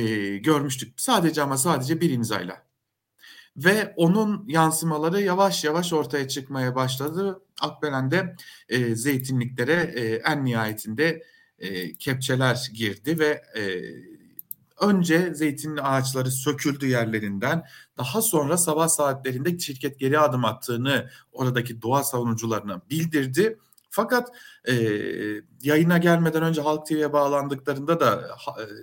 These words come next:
kendilerini dinledim ve şunu söylediler. İyi de o zeytin ağaçları hasar gördü ve o zeytin ağaçları büyük yaşlara sahip zeytin ağaçları. Malum çok uzun yıllar sonra meyve verebiliyor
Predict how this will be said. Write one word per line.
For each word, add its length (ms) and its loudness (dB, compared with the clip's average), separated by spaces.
kendilerini 520 -2
dinledim 340 0
ve 40 4
şunu 220 0
söylediler. 520 -2
İyi 160 4
de 40 4
o 100 6
zeytin 480 2
ağaçları 380 -2
hasar 360 2
gördü 380 -2
ve 40 0
o 240 2
zeytin 320 -4
ağaçları 540 0
büyük 680 2
yaşlara 400 -4
sahip 360 -2
zeytin 280 -6
ağaçları. 540 -2
Malum 320 -2
çok 260 -2
uzun 200 -6
yıllar 340 2
sonra 440 2
meyve 320 0
verebiliyor 600 -6